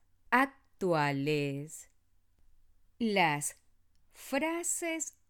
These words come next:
célebres de los políticos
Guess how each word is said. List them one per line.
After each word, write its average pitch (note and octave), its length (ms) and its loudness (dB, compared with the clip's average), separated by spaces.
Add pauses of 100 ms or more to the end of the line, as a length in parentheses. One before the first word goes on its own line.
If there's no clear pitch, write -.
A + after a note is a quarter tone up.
célebres C#3 1040 -4 (360)
de A3 340 2 (200)
los D#4+ 360 -6
políticos D3+ 1300 -6